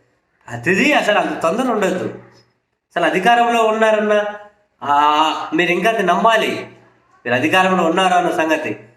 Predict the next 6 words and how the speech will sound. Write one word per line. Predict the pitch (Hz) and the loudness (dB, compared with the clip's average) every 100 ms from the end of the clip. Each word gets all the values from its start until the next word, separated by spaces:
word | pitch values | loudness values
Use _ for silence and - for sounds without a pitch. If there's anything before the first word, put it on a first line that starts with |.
| _ - | _ -8
ఇంకా | 156 175 | -2 0
మీరు | 170 151 | 0 0
నమ్ముతున్నట్లేదు. | 170 185 196 165 139 117 - - - _ _ _ _ _ _ _ _ _ - | 0 0 -2 -2 -4 -6 -8 -14 -20 _ _ _ _ _ _ _ _ _ -6
నమ్మితే | 151 190 202 226 | -2 0 2 2
ఈ | 208 | 2
విధంగానా? | 185 190 165 156 - | 0 0 0 -2 -6